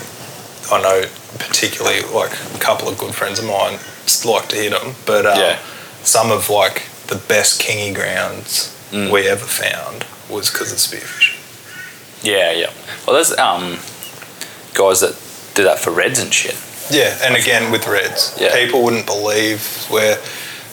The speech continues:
Speaker 1: like, man, I know some guys, like, probably some of the best fishers on the east. One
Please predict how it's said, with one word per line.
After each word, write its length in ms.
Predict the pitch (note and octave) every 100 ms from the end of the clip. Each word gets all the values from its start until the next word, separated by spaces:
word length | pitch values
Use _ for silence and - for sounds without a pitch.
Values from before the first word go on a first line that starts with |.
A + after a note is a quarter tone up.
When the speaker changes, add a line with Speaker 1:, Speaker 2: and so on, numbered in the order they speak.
| -
Speaker 1:
like, 340 | G#2+ G2+ - -
man, 240 | A2 G#2+
I 100 | G#2
know 260 | A2+ A2 G2+
some 280 | - G2+ G2
guys, 500 | G2+ G2+ F#2+ - G#2
like, 280 | G2 -
probably 240 | - G#2+ G#2
some 200 | G#2 G2
of 220 | F#2 -
the 60 | G2+
best 300 | G2+ G2 -
fishers 440 | G2 G2 G2 G2
on 140 | - G2+
the 140 | G2+
east. 220 | F#2+ -
One 340 | G#2 F#2 G2